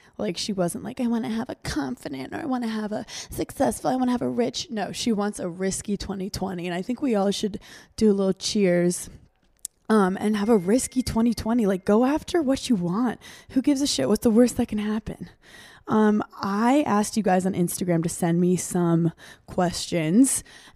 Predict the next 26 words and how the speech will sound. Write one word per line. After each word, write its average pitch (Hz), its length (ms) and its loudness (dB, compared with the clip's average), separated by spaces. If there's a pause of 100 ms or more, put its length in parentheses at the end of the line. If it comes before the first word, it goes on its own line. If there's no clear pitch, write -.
(100)
and 208 320 0
I - 80 -2
have 208 220 0
a 233 60 -2
bunch, 214 520 4
and 202 100 0
I 202 40 4
haven't 214 300 6
even 226 300 4
really 196 220 6
looked 180 300 2
at 240 100 2
them 269 240 6
'cause 240 140 0
I 190 80 4
think 214 180 0
I'm 180 400 0
better 190 260 4
on 185 140 0
the 180 60 -2
fly 170 340 -2
sometimes. 185 560 -2
I 185 40 0
don't 175 180 0
overthink 175 600 -4
it. - 220 -6